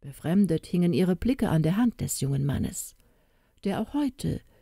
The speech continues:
da der Himmel nicht wolkenlos war,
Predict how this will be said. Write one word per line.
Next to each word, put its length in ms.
da 200
der 140
Himmel 280
nicht 260
wolkenlos 760
war, 260